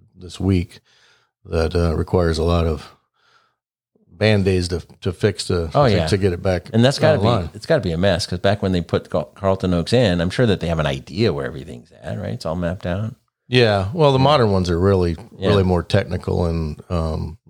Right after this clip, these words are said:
Speaker 1: save water and, um, get the water where you actually need it, which
Speaker 2: Mm-hmm.
Speaker 1: I can't wait to, 'cause right now we're on an old, s-, we can't even isolate, we can't even isolate. We have a big rupture down on one end of the golf course. We can't even isolate it. We have to turn everything off, so you can't water this part until we get that part fixed.
Speaker 2: Oh,
Speaker 1: It's
Speaker 2: that's a bummer.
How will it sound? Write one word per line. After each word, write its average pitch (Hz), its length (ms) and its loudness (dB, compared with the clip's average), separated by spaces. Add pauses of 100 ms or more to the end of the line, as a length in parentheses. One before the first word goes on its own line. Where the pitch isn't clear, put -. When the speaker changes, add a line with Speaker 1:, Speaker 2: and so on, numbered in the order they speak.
(120)
Speaker 1:
save 95 300 0
water 85 800 2
and, 80 380 -6
um, 85 280 -18 (460)
get 101 140 0
the - 80 0
water 87 280 2
where 87 200 2
you 85 140 0
actually 85 300 -4
need 85 220 -2
it, 85 140 -4 (140)
which 90 160 -2
Speaker 2:
Mm-hmm. 80 100 0
Speaker 1:
I 92 60 2
can't - 240 -8
wait 87 240 -4
to, - 120 -12
'cause 87 200 -6
right 98 160 2
now 85 260 0 (480)
we're 110 80 2
on 101 120 2
an 90 60 -2
old, 107 260 0
s-, - 180 -8
we 143 120 -4
can't 139 200 0
even 92 180 -2 (140)
isolate, 117 420 0
we 135 100 -2
can't 139 200 2
even 107 160 0
isolate. 107 440 0
We 110 100 2
have 110 100 0
a - 20 -8
big 107 300 -2
rupture 117 340 0
down 113 160 2
on 104 80 2
one 110 140 4
end 113 60 2
of 107 40 2
the 107 60 0
golf 113 240 -2
course. 117 240 -2
We 110 80 -2
can't 113 240 0
even 92 120 -2
isolate 95 460 0
it. 90 160 -4 (380)
We 120 60 0
have 120 80 0
to - 60 -20
turn 117 180 0
everything 107 320 2
off, 87 140 -2
so - 80 -8
you 98 60 -4
can't 101 200 0
water 101 220 2
this 117 160 0
part 90 240 0
until 92 200 -4
we 92 100 -2
get 90 140 -4
that 92 200 0
part 85 200 -8
fixed. 85 120 -6
Speaker 2:
Oh, 98 260 2
Speaker 1:
It's 90 200 -4
Speaker 2:
that's - 40 -6
a - 40 -14
bummer. 87 260 -6